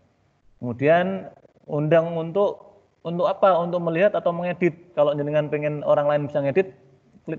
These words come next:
eh, centang editnya atau pilih titik edit. Kalau hanya bisa melihat, dan ini disalin. Nah,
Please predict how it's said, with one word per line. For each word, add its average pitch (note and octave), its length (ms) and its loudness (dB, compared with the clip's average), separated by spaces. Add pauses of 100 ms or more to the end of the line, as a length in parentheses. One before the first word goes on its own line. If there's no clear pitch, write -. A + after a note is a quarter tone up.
(140)
eh, C#3+ 640 8
centang C#3+ 320 -2
editnya C3+ 480 -2
atau C#3 240 0
pilih C#3 320 -2
titik - 240 -2
edit. - 320 -2 (320)
Kalau C#3+ 160 6
hanya C#3+ 160 0 (3250)
bisa D3 160 -2
melihat, C#3+ 400 2
dan F3 240 2
ini F#3 400 -4 (240)
disalin. A#2 480 -2 (160)
Nah, A2+ 640 -4